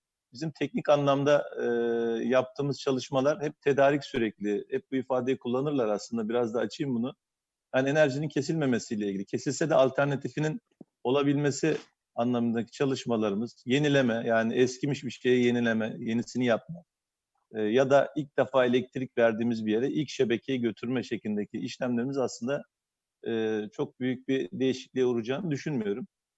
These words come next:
Ama tabii olaylara bakış açımız, e, işlemlerimi-, işlemlerimizi yapışımız, e, daha çok dijitalleşme yoluna gideceği kesin. Zaten bu yönde bir çalışma vardı.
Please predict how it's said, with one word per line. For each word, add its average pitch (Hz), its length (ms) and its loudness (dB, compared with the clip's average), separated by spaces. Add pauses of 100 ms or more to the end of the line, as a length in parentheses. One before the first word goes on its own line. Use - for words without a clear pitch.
(140)
Ama 156 220 -2
tabii 160 400 0
olaylara 147 520 4
bakış - 280 -4
açımız, - 580 -8 (600)
e, 107 80 -4 (560)
işlemlerimi-, 135 1040 0
işlemlerimizi 135 720 -2
yapışımız, 117 760 -4 (580)
e, 110 60 -6 (640)
daha 143 200 2
çok 127 240 -4
dijitalleşme 131 960 0
yoluna 123 320 0
gideceği 127 400 0
kesin. 120 480 -6
Zaten 143 360 0
bu 131 60 2
yönde 127 280 2
bir 110 60 -2
çalışma 120 460 -4
vardı. 104 420 0